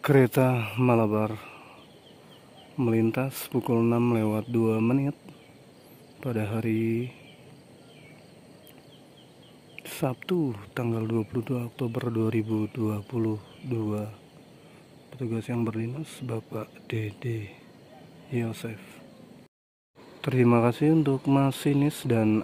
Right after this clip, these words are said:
asistennya yang telah menyapa dengan penuh kehangatan luar biasa di pagi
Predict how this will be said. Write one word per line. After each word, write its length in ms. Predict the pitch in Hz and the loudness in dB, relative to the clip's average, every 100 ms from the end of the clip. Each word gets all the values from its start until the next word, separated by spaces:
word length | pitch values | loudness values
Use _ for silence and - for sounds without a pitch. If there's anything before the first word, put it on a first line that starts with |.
| 120 | -2
asistennya 1040 | 113 - 123 113 - - 120 113 110 135 - - | -4 -2 -4 -4 -6 -2 0 2 0 -2 -8 -12
yang 400 | 139 113 107 107 | -4 -2 0 -2
telah 240 | 104 113 107 | -2 -4 -2
menyapa 480 | 110 113 110 127 123 | 0 0 0 -2 -2
dengan 320 | 117 110 107 | -2 -2 -2
penuh 320 | 117 110 107 - | -2 -2 -2 -6
kehangatan 640 | 107 113 110 104 117 110 | -6 -4 -4 -6 -4 -4
luar 160 | 107 107 | -4 -4
biasa 480 | 107 107 101 123 139 - - - - - - - - - - - - - - | -4 -6 -6 -10 -10 -18 -20 -20 -20 -20 -20 -20 -20 -20 -20 -20 -20 -20 -8
di 240 | 131 120 | -4 -2
pagi 800 | 117 - 117 113 120 120 120 117 | -2 -2 -4 0 0 0 -2 -6